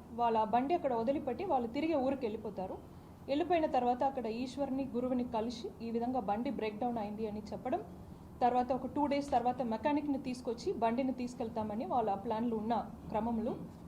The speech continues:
మన అధికారులు అక్కడ చేరుకోవడం జరిగింది. వాళ్ళని మనము సమ్మన్ చేసుకున్నాము. ఈరోజు వాళ్ళ యొక్క పా-, పాత్రం అనేది ప్రూవ్ అయింది కాబట్టి జ్యుడిషియల్ రిమాండ్‌కి వాళ్ళని పంపడం జరుగుతుంది. దీనిలో మెయిన్ అక్యూజ్డ్ ఎవరైతే ఉన్నారో ఇద్దరు వ్యక్తులు,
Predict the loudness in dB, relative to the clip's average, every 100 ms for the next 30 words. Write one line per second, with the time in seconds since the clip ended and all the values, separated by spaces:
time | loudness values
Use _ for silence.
0 | -2 0 0 2 2 2 0 -4 -4 -4
1 | -2 -2 0 0 -2 -2 -2 -2 -6 -14
2 | -16 -4 2 4 4 2 2 0 0 -2
3 | -8 -8 -4 0 0 -2 -4 -4 -2 -2
4 | -6 -10 -16 -10 2 6 6 4 2 2
5 | 4 4 0 4 6 6 6 6 6 4
6 | 2 0 -2 -4 -6 -8 -10 -4 2 4
7 | 4 2 -2 -2 -4 -8 -10 -10 -6 -4
8 | -2 -4 -4 -4 -6 -8 -4 -2 -2 -4
9 | -4 -4 -4 -6 -4 -6 -8 -10 -12 -12
10 | -16 -18 -18 -18 -20 -8 -2 0 2 2
11 | 2 0 -2 -4 -2 -2 0 -2 -4 -4
12 | -2 -2 -4 -4 -6 -6 -8 -8 -4